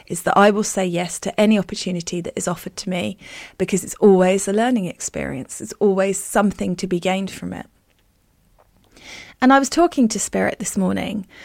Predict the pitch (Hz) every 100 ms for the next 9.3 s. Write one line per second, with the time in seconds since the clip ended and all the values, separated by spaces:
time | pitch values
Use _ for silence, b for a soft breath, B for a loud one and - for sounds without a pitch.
0 | B - 226 247 277 247 320 339 339 240
1 | 214 220 - - _ - - 196 180 175
2 | - _ _ - 185 170 190 185 - -
3 | 180 170 190 - 214 196 - - 196 196
4 | - 190 185 208 202 214 220 214 196 -
5 | 190 - 190 190 196 196 - 185 - -
6 | 180 - - - - - B B B B
7 | B B 262 - 392 339 - 277 262 165
8 | - 220 214 320 311 302 247 254 - 208
9 | 190 170 175